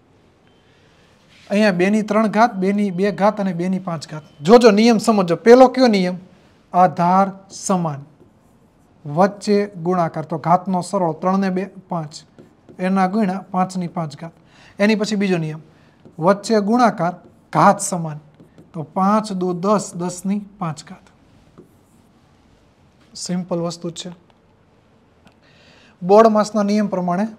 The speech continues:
પહેલા બ્રેકેટની અંદરના તમામ ઓપરેશન પૂરા કરો. તો અહીંયા ગુણાકાર છે અને આધાર સમાન છે, તો ઘાતનો સરવાળો થાય.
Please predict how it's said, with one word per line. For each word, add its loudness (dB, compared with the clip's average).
પહેલા -4
બ્રેકેટની -4
અંદરના -2
તમામ -2
ઓપરેશન -8
પૂરા -6
કરો. -10
તો -16
અહીંયા -2
ગુણાકાર 2
છે -8
અને -10
આધાર 0
સમાન -6
છે, -14
તો -14
ઘાતનો -4
સરવાળો -2
થાય. -12